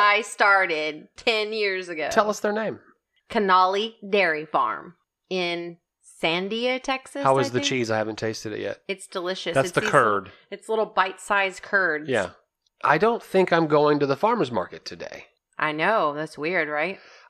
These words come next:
Speaker 2: I have been going to the farmer's market specifically to pick up items that you haven't been growing, because while you're bringing in all kinds of great things, there weren't a lot of carrots or onions, and I cook with onions every time I cook.
Speaker 1: And then also these type of sundries,
Speaker 2: Yeah,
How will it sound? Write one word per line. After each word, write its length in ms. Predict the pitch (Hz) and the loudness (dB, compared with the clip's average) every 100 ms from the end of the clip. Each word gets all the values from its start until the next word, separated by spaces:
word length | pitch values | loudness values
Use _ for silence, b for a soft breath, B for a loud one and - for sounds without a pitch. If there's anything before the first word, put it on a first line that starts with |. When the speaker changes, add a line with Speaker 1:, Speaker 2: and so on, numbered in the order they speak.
| - | 2
Speaker 2:
I 60 | |
have 120 | 156 151 | 2 4
been 140 | 151 | 2
going 300 | 165 185 233 | 4 2 2
to 80 | 240 | 0
the 80 | 196 | 0
farmer's 340 | 151 139 120 | 2 2 0
market 420 | 107 92 - 110 | 0 0 0 -4
specifically 600 | - - 113 139 156 175 | -4 -8 -2 -2 0 0
to 60 | 147 | 0
pick 220 | 135 127 | 0 0
up 140 | 120 | 0
items 380 | 98 101 107 107 | 0 0 0 -4
that 160 | 107 101 | -6 -6
you 240 | 104 110 | -4 -2
haven't 560 | 104 104 95 101 95 98 | 0 0 0 -2 -6 -6
been 180 | 95 95 | -4 -4
growing, 640 | 120 156 139 87 78 90 | 0 4 4 2 -4 -8
because 360 | 101 - 110 | -6 -2 -2
while 300 | 101 113 120 | 2 2 4
you're 160 | 123 120 | 2 0
bringing 380 | 107 120 117 117 | 0 0 0 0
in 160 | 110 107 | 0 0
all 140 | 107 | 0
kinds 320 | - 135 131 | 0 -2 0
of 100 | 113 | -4
great 240 | 117 110 104 | 0 -2 -2
things, 420 | 107 107 131 - | -4 -4 -4 -4
there 100 | 131 | 0
weren't 200 | 131 139 | 4 6
a 20 | |
lot 140 | 143 131 | 4 2
of 100 | - | 0
carrots 420 | 135 120 120 - | 4 4 4 2
or 100 | 135 | 2
onions, 580 | 110 107 107 123 - - - | 4 2 0 -2 -6 -14 0
and 100 | 117 | 2
I 80 | 139 | 2
cook 300 | - 123 107 | 0 -2 -2
with 160 | 95 | -6
onions 540 | - 113 104 90 85 - | -2 0 0 -4 -8 -8
every 280 | 101 95 95 | -8 -6 -6
time 260 | 104 92 | -2 -2
I 60 | 85 | -2
cook. 360 | - 185 - - - | 0 0 0 -8 -6
Speaker 1:
And 160 | 190 196 | -4 -2
then 100 | 196 | 0
also 320 | 190 190 190 | 0 -2 -8
these 260 | 151 180 | -6 -10
type 220 | 185 226 170 | -4 -4 -4
of 140 | 156 | -12
sundries, 640 | - 143 135 151 202 - | -12 -12 -10 -10 -10 -12
Speaker 2:
Yeah, 100 | - | -2